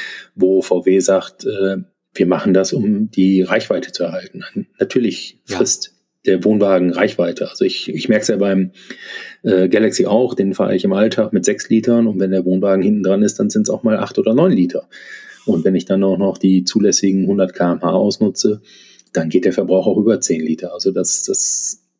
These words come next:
Speaker 1: das ist einfach so, ähm, dass da noch nicht, ähm, die eierlegende Wollmilchsau geboren ist. Gut,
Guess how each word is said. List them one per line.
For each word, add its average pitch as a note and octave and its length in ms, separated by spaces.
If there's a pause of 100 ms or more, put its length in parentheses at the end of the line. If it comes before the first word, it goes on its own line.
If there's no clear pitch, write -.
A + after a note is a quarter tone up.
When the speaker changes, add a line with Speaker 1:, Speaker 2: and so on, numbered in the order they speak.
Speaker 1:
das - 140
ist B2 140
einfach A#2 240
so, A2 300 (460)
ähm, F#2+ 920 (340)
dass - 720
da G#2+ 180
noch G#2 180
nicht, - 600 (180)
ähm, G2+ 800 (240)
die F#2 100
eierlegende G2+ 480
Wollmilchsau G#2+ 640
geboren A2+ 480
ist. - 220 (340)
Gut, B2+ 300